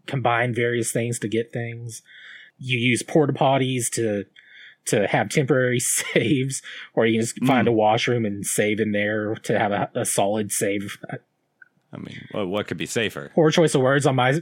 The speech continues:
Speaker 1: my part there, but <laughs> the, the game itself is amazing. I would love to see a speed run of it.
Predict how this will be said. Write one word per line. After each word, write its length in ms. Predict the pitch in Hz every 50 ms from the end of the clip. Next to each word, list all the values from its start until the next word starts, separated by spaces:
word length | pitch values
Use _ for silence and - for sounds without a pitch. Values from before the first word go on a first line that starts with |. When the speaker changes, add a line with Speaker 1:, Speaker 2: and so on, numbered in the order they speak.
| - 135
Speaker 1:
my 180 | 123 120 127 131
part 300 | - 151 156 180 165 156
there, 220 | 196 208 269 214
but 200 | 117 98 98 -
<laughs> 1600 | 123 - _ - - - _ - 120 - - - - 117 - - - - - - - 98 95 - - - - - - - - 151
the, 160 | 131 131 131 -
the 80 | 143 127
game 260 | 117 165 165 160 156
itself 380 | 147 - - 143 127 123 120 -
is 300 | 113 104 95 - - - _ _ _ _ _
amazing. 440 | - 139 123 113 110 113 107 120 117
I 80 | 110 117
would 120 | 120 123 107
love 200 | 104 107 107 101
to 60 | 107
see 140 | - - 101
a 40 | 92
speed 320 | - - - 107 104 101
run 200 | 104 104 104 104
of 120 | 104 104 101
it. 140 | 104 98